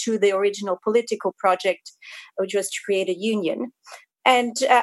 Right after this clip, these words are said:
I don't see this disappear, but because, you know, the U K was also had this special political military relationship with the United States. Now we have the United States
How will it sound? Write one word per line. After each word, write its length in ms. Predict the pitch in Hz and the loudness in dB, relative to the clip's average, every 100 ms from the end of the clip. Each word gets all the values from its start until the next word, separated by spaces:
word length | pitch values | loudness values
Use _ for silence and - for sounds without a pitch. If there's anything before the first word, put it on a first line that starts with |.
| - | 6
I 100 | 277 | 4
don't 220 | 294 294 | 4 -2
see 240 | - 285 | 0 2
this 240 | 277 262 - | 4 2 0
disappear, 720 | 254 247 247 - 320 202 180 | -2 2 2 4 6 6 4
but 140 | 233 226 | 0 0
because, 360 | 254 277 247 | 2 4 4
you 80 | 262 | 2
know, 80 | 247 | 2
the 140 | 240 233 | 2 2
U 100 | 233 | 0
K 300 | 269 254 247 | 4 6 6
was 200 | 233 233 | 4 4
also 640 | 220 220 233 220 214 214 - - - - | 2 2 2 4 2 0 -4 -20 -20 -4
had 220 | 208 208 | -2 -2
this 140 | 220 - | -2 2
special 640 | 214 208 107 98 95 92 _ _ _ _ _ _ _ _ | 0 2 0 0 -2 -6 _ _ _ _ _ _ _ _
political 640 | - 226 247 247 240 220 214 | 2 4 4 0 2 2 4
military 1040 | 214 220 226 - 202 202 208 202 202 202 | 2 2 2 4 4 4 2 0 0 0
relationship 640 | 190 214 208 208 214 220 208 | 2 4 2 0 0 2 2
with 140 | 220 | 0
the 80 | 220 | 0
United 480 | 202 208 202 196 196 | -2 0 0 0 -4
States. 520 | - 349 294 - - - - - | 0 4 4 2 -4 -4 -16 -6
Now 480 | 277 311 269 196 180 - - - | 2 4 6 4 0 -10 -12 -2
we 100 | 226 | 0
have 480 | 220 269 262 240 214 | 4 6 6 2 4
the 120 | 233 | 4
United 420 | 208 214 196 202 | 4 2 2 2
States 880 | - - 494 370 269 - - - - | -2 2 4 4 0 0 0 -4 -8